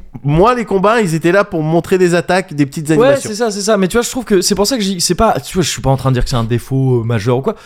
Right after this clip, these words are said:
Speaker 2: C'est juste que, pour moi, on part de la réflexion, les combats du J R P G, c'est un truc à résoudre. C'est
Speaker 1: Ouais.
Speaker 2: un problème à résoudre. Parce
Speaker 1: Ouais.
Speaker 2: que, tu sais, c'est ce truc de, euh, dans la, honnêtement, la plupart des J R P G,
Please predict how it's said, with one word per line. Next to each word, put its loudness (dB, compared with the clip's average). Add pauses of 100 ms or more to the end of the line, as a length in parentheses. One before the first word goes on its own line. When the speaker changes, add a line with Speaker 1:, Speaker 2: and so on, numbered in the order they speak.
(200)
Speaker 2:
C'est -2
juste -2
que, -2 (1200)
pour 0
moi, 2
on 2
part 0
de 0
la 4
réflexion, -2
les 2
combats 2
du -2
J 0
R -6
P -4
G, -2
c'est -6
un 0
truc -6
à 0
résoudre. -4 (340)
C'est 2
Speaker 1:
Ouais. 4
Speaker 2:
un -2
problème 0
à 4
résoudre. 0
Parce 2
Speaker 1:
Ouais. 2
Speaker 2:
que, 0
tu -4
sais, 0
c'est -2
ce -6
truc -2
de, 0
euh, 2 (520)
dans 2
la, -2 (120)
honnêtement, 2
la 0
plupart -2
des -2
J -4
R -8
P -4
G, -6